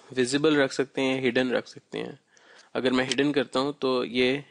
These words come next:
हिडन रहेगा, मुझे नज़र नहीं आएगा, even though मैं इसको हिला रहा हूँ। अगर मैं लेफ्ट क्लिक करूँगा, तो विजिबल हो जाएगा। इसी तरह अगर मैं चाहता हूँ कि विजिबल रहे हर वक्त, तो ये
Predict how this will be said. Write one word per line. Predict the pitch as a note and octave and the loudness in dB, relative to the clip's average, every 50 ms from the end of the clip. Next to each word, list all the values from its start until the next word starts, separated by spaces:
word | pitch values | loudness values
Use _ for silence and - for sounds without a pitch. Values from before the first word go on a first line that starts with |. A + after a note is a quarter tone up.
| - - | -10 -2
हिडन | - B2+ C3+ C#3 C#3+ | 0 2 4 4 4
रहेगा, | C3 A#2+ A#2+ A#2+ C3 C3+ | 4 4 4 4 2 2
मुझे | C3 B2+ B2 | 2 0 2
नज़र | B2 A#2+ B2 A#2+ C3+ C#3 | 2 2 4 4 4 4
नहीं | C#3+ C3+ B2 A#2 | 4 4 4 4
आएगा, | A2 A2+ A2+ B2+ | 2 2 2 2
even | B2+ A#2+ A#2+ A#2+ B2+ | 2 2 2 0 -2
though | B2+ B2 B2 A#2+ | 0 0 2 2
मैं | B2 A#2+ | 2 0
इसको | A#2+ - - | -2 -4 -10
हिला | B2 B2+ A#2 G#2+ A2 A2+ B2 | -6 -2 0 2 4 4 4
रहा | B2+ B2 | 4 2
हूँ। | C3+ C#3 | 0 -2
अगर | - - - - - _ - - B2 | -8 -20 -20 -20 -20 _ -8 -6 -2
मैं | B2 | 0
लेफ्ट | A#2+ A#2+ C3+ C#3+ - - | 2 0 0 0 0 -4
क्लिक | D#3+ C#3 - - | -4 -4 0 0
करूँगा, | C#3+ C3+ C#3 C#3+ D3 | 0 2 2 2 0
तो | D3 - D3+ | 0 0 -2
विजिबल | C3+ B2 A#2 B2 A#2 B2 A#2+ | -2 0 -2 0 0 0 0
हो | G#2+ A#2+ A#2+ | 0 -6 -8
जाएगा। | A2 - G#2 G#2 G#2 - - - A#2 _ _ _ _ _ _ _ _ _ _ _ - - - - _ _ _ | -4 -2 -2 -2 -2 -4 -8 -10 -10 _ _ _ _ _ _ _ _ _ _ _ -20 -20 -20 -20 _ _ _
इसी | - B2+ D3 D3 | -4 -2 -2 0
तरह | - D3 C#3+ D3 D3 D3 D3 C#3+ - - - - - _ _ _ - - | 2 0 2 2 2 0 -2 -4 -12 -20 -20 -20 -20 _ _ _ -14 -10
अगर | C3 B2+ C3+ | -4 -2 0
मैं | C3+ C3+ | -2 0
चाहता | B2 C#3 B2+ B2 C3+ | 2 0 0 0 0
हूँ | C3+ C3 | -4 -2
कि | C3+ C3 | 0 0
विजिबल | B2 A#2+ A#2+ C3+ D3 D3+ D#3+ D#3 | 0 0 2 2 4 4 4 4
रहे | C#3+ C3+ B2+ B2+ | 6 6 4 4
हर | C3 B2+ A2+ | 4 2 2
वक्त, | A2+ A#2+ B2+ C3 - - _ - - - _ _ _ | 2 2 2 0 -4 -20 _ -20 -20 -20 _ _ _
तो | - B2 | -4 0
ये | B2 C3 D3 D#3 E3 F3 | 2 4 4 4 2 -2